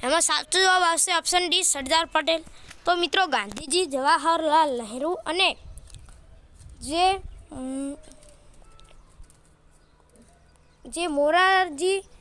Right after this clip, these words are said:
દેસાઈ છે એમને કોઈ લોખંડી પુરુષ તરીકે ઓળખવામાં આવતું નથી, પરંતુ જે સરદાર પટેલ છે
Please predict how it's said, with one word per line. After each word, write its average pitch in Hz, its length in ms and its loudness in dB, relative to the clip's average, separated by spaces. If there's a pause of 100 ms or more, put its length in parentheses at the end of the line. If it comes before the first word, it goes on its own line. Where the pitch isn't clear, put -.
(260)
દેસાઈ 349 400 0
છે - 300 -2 (640)
એમને 339 320 -2
કોઈ 392 200 -2
લોખંડી 359 400 0
પુરુષ 339 320 -2
તરીકે 359 280 2
ઓળખવામાં 330 560 2
આવતું 269 380 -6
નથી, 277 280 -8 (460)
પરંતુ 339 280 -2
જે 349 140 0
સરદાર 311 400 0
પટેલ 349 400 -2
છે 226 240 -6